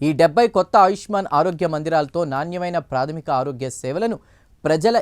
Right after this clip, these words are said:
ఇంటి వద్దకే చేరుస్తా ఉంటోంది సర్కార్. లక్షలాది మంది ఢిల్లీ వాసులకు ఇవి తొలి సంరక్షణ కేంద్రాలుగా మారుతాయని అంటున్నారు. ఆధునిక టెక్నాలజీని ఉపయోగించుకుంటూ ఈ కేంద్రాలు విస్తృత సేవలు అందిస్తాయి. ఓపీడీ సేవలు,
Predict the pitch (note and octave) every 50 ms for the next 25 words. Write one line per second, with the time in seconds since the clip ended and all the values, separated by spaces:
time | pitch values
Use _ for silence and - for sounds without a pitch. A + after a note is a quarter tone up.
0 | - - D#3 E3 F#3+ - G#3 G3 F#3+ F3+ D#3+ D#3+ E3 - - E3+ E3+ - - D3+
1 | D3+ E3+ - - - D#3 D3+ D3 C3+ - E3 F#3 F#3+ F3+ - - C#3 B2 - -
2 | D3 C3 - - _ _ _ _ _ _ A#2+ C3 D3 - - - G#3+ G3 G3+ A3
3 | A#3 A#3+ A3 A3 G#3 G3+ G3 D#3+ - - _ _ _ - A2+ G#2 A#2+ D#3+ G3 A3
4 | B3 A3+ E3+ D3+ D#3 E3+ G3+ - A#3 G3+ F#3 - - D#3 A#2 - C#3 D#3 F#3+ F3+
5 | B2 G#2+ - - E3 F3 G#3+ G3+ - F#3 E3+ F3 F3 - - - E3+ D#3 - -
6 | C#3+ D3 C#3+ D3+ D3 C#3+ C#3 D3+ C3+ - - _ _ _ - B2 C3+ D#3+ E3 -
7 | E3+ E3 D#3 D3 D#3 D3+ C3 A#2 C3+ B2 A#2 A2 - - - - - - - -
8 | _ - A#2+ B2 D#3+ G3+ G3+ A#3 A#3 - A3 G3+ - - D#3 - - F3+ F3+ F3+
9 | E3+ D#3+ F3 D#3+ D3+ - C3+ C3 E3 D#3+ D#3 D3 C#3+ C#3 - - D3+ C#3 C#3 F#3
10 | A3 B3 - _ _ _ _ - E3 F#3+ - - F3+ F#3 G#3 A3+ A#3 A3+ G3+ F3+
11 | E3 E3 D3 C#3 D#3+ E3+ - A#3 A#3+ A#3 - G3 - - - E3 D#3 F3+ F#3 F3
12 | D3+ C3 A2 - - - A2+ - - - _ _ _ _ _ - - C#3 E3+ F3+
13 | - A3 G3+ G3+ G3 - - F3+ E3 D3+ D3+ E3+ G#3